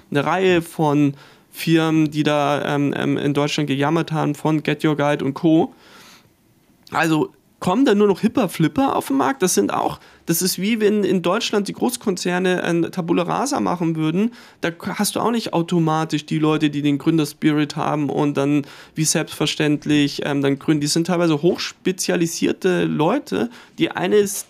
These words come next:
Tätigkeit in einem riesigen Rad machen durften. Na, also wie viel haben sie da wirklich gelernt?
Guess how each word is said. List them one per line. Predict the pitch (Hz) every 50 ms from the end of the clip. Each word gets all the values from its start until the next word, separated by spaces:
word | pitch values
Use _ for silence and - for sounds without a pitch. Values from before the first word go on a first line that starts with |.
| _ -
Tätigkeit | - 190 202 240 220 - - 196 - -
in | 175 180
einem | 175 170
riesigen | 165 185 214 233 214 202 202 190
Rad | - - 208 214 220 - - - -
machen | - 160 160 - 151 143
durften. | 147 147 139 139 - - 143 135 - - - - - -
Na, | - 160
also | - 160 156 151
wie | 175 185
viel | - 180 185
haben | 185 175
sie | 175 165
da | 165 165 170
wirklich | 208 - - 165 - -
gelernt? | - 156 156 151 143